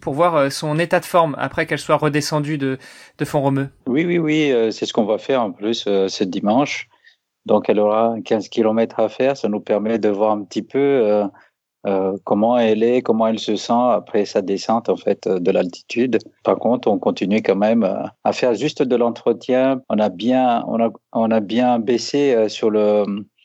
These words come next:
Speaker 2: sur le, sur les entraînements, sur, au niveau des kilométrages et puis au niveau de l'intensité. Donc, on est en pleine phase de récupération et,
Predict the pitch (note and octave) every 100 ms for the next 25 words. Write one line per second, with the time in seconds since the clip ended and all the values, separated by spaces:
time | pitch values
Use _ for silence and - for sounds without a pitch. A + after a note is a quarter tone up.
0 | _ _ - - B2 A2 G#2+ G#2+ G#2+ A2
1 | G#2 G2+ - B2 A2 A2 G#2+ - G#2+ G#2
2 | A#2+ C#3 A#2 G2+ G#2 G2+ A2+ G#2+ F#2+ G#2+
3 | G2+ G#2 G#2 A2+ C3 G#2 - G#2+ G#2 A2
4 | G#2 G#2+ G#2 G#2 G2 - - A2+ B2+ -
5 | G#2+ A2 - - - - - A#2 B2 A#2
6 | A2 C3 C3+ B2+ C#3 C3+ A2+ A2+ A2+ G#2+
7 | G#2+ A2 A2+ A2 G#2+ - C3 G#2+